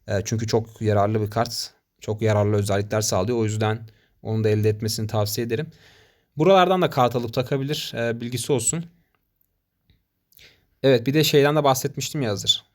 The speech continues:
Şunu da bahsedeyim. Arkadaşlar şuradan gördüğünüz gibi token geliyor. Bazı arkadaşlar bilmiyordur belki. O yüzden söylüyorum. Ee, şuradan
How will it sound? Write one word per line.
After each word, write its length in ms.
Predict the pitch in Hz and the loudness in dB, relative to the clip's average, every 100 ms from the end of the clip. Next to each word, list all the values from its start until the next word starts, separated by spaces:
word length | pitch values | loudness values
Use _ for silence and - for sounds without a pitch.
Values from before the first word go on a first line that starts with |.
| _ | _
Şunu 320 | - - 120 117 | -16 -8 -6 -2
da 80 | |
bahsedeyim. 420 | 117 113 135 131 110 | 0 -2 -2 -2 0
Arkadaşlar 340 | 117 123 117 | 0 0 -2
şuradan 360 | 110 117 117 120 | -2 0 0 2
gördüğünüz 360 | 117 117 123 | 2 2 0
gibi 160 | 123 117 | -2 -2
token 320 | 123 113 123 | -2 0 0
geliyor. 340 | 123 127 139 | 0 0 2
Bazı 200 | 113 110 | 2 4
arkadaşlar 460 | 117 113 120 131 120 | 2 2 0 0 0
bilmiyordur 480 | 127 127 101 101 98 | 0 0 0 -2 -2
belki. 400 | 95 101 147 156 _ _ _ - | -2 -2 -6 -8 _ _ _ -4
O 120 | 113 | 0
yüzden 240 | 113 117 | 2 0
söylüyorum. 580 | 117 117 120 131 131 151 _ _ _ _ _ 110 | 0 -2 0 0 0 -6 _ _ _ _ _ -2
Ee, 320 | 110 107 104 | 0 2 2
şuradan 600 | 104 - 156 131 135 | 0 2 2 4 2